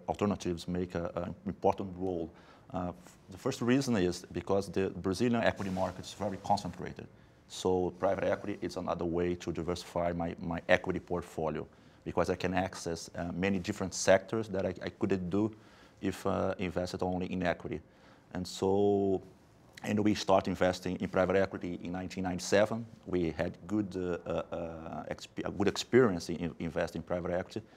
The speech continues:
And today we decided to increase our, uh, our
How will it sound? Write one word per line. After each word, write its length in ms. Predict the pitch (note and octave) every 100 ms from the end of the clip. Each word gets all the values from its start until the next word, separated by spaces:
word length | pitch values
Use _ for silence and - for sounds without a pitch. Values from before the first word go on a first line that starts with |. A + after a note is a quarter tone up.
| - - - - -
And 380 | F#2 G2+ G#2 G2+
today 420 | - G2+ G#2+ A#2+
we 300 | A#2 A2+ A#2
decided 500 | A#2 - A2 G#2+ G#2+
to 140 | - A2
increase 480 | G#2 - A#2 A#2
our, 220 | - F2+ -
uh, 160 | F2 F2+
our 500 | F#2 F#2 F2+ E2+ E2